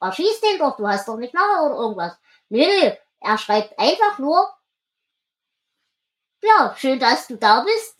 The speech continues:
äh, dies, das. Übrigens, du solltest dich langsam beeilen." So, so sinngemäß.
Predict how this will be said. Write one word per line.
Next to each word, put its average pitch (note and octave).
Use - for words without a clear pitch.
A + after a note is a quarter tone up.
äh, C#4
dies, C#4
das. C4+
Übrigens, E4+
du D#4+
solltest D#4
dich F#4
langsam C4+
beeilen." C4
So, A3+
so G#3+
sinngemäß. G3